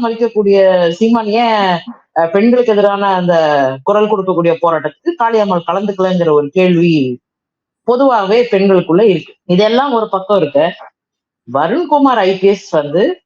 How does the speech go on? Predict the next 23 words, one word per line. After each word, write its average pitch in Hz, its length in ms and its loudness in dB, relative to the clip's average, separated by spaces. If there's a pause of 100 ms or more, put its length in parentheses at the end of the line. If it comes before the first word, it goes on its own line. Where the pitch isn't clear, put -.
(120)
நாட்டிலேயே 202 1000 0
யூ 254 260 2
பி 269 120 2
எஸ் - 180 -2
தேர்வு 175 300 2
எழுதி 151 440 2
மூன்றாம் 262 640 2
ரேங்க் 202 420 -4 (520)
பெற்ற 233 600 -2
ஒரு 196 160 2
ஐ 185 200 0
பி 185 100 0
எஸ் 190 160 0
அதிகாரி. 139 320 0 (460)
தமிழ்நாட்டுல 196 580 -2
இருந்து 175 260 0
ஒரு 262 200 2 (420)
சின்ன 190 520 0
சாதாரண 175 560 -2
குடும்பத்துல 165 420 -4
இருந்து 165 320 -2
படிச்சு 190 560 -4
முன்னேறி, 196 760 2